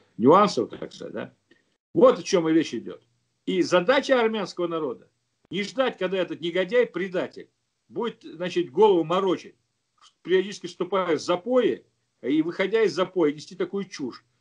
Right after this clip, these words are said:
Задача армянского народа — принять решительные меры убрать его. Когда уже даже верховные религиозные руководители, э, и, по-, значит, Чемядинский патриарх и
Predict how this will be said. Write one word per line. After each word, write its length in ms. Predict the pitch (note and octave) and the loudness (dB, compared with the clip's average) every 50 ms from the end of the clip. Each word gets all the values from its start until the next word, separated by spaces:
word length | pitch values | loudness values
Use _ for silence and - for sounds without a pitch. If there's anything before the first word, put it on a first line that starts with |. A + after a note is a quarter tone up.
| _ - | _ -2
Задача 440 | A#2+ D3 E3 G3+ G#3+ F#3+ - G3+ G3 | 0 2 2 4 2 2 2 2 2
армянского 400 | F#3+ F#3+ G3+ F#3+ - - F#3 F3+ | 2 0 -2 -4 -4 -4 -6 -4
народа — 320 | F3+ G3 G#3+ B3 A3+ G3+ | -2 -2 -2 -2 -2 -4
принять 300 | - - F3 F#3 E3 C3+ | -6 -4 -6 -6 -6 -6
решительные 460 | D#3 E3+ - - F#3+ D#3 - D#3+ D#3 | -10 -10 -10 -12 -14 -10 -8 -8 -6
меры 360 | D#3+ G3 A3+ A3 G#3 E3+ - _ _ - | -2 0 2 2 2 0 -2 _ _ -4
убрать 560 | G#3+ A3 F3+ F#3 G#3 G#3 G#3 F3+ - - - | -4 -2 2 2 2 4 4 4 4 2 -2
его. 280 | A2+ G2+ F#2 F2 - _ _ _ _ _ _ | -8 -10 -10 -12 -16 _ _ _ _ _ _
Когда 280 | - D3+ D#3+ G#3 A#3 A#3+ | -4 -4 -2 0 2 2
уже 220 | G#3+ G3 A#3 A3+ | 2 0 0 -4
даже 340 | A3 A3+ A3 F3+ G#3 G#3+ - _ _ _ _ _ _ _ | -2 -2 -4 -4 -6 -8 -10 _ _ _ _ _ _ _
верховные 880 | - D3+ G#3+ G3+ - - B3 B3 A#3 A3+ G#3+ G#3+ G#3 G3+ G3 G3 F#3 - _ _ _ - | -4 -4 -4 -4 -2 2 2 2 2 2 -4 -4 -2 -2 0 -2 -2 -4 _ _ _ -14
религиозные 680 | D3 D3+ G3 G3+ G#3 G3 F#3+ A3+ A3 F#3+ F3+ G#3 G3+ G3+ | -8 -6 -6 -6 -6 -4 0 0 0 0 0 -4 -4 -4
руководители, 920 | G#3 G3+ G#3 A3 A3+ A#3 A3+ A#3 C#4 B3 F3 F3 D#3 C#3+ C3+ B2+ A#2 - _ _ _ | -4 -2 0 0 0 0 0 -2 -4 -6 -4 -4 -4 -2 -2 -4 -6 -8 _ _ _
э, 500 | - C#3+ C#3+ C#3+ C#3+ D3 C#3+ C#3+ C#3+ D3+ | -10 -8 -6 -4 -2 -2 -2 -2 -4 -2
и, 320 | D#3+ F3+ F3 E3+ E3 D#3+ | 0 2 4 4 4 2
по-, 680 | D3+ - - E3+ D#3+ D#3 D#3 D#3 D3+ D#3 D3+ D#3 D3+ D3+ | -2 -6 -8 -6 -4 -4 -4 -4 -4 -4 -4 -4 -4 -6
значит, 320 | D3+ E3 D#3+ - - E3 D#3 | -6 -10 -10 -6 -6 -6 -6
Чемядинский 560 | - E3 F3 E3 D#3 G#3+ A3+ F#3+ - - F3+ | -6 -6 -4 -4 -4 -6 -10 -10 -12 -14 -10
патриарх 500 | - F#3+ F#3 F#3 F3+ F#3+ F3+ F3 E3+ - _ - | -6 -6 -4 -2 0 0 0 0 -2 -6 _ 4
и 340 | F#3 E3 D#3+ D#3 C#3 - | 6 6 6 6 2 -6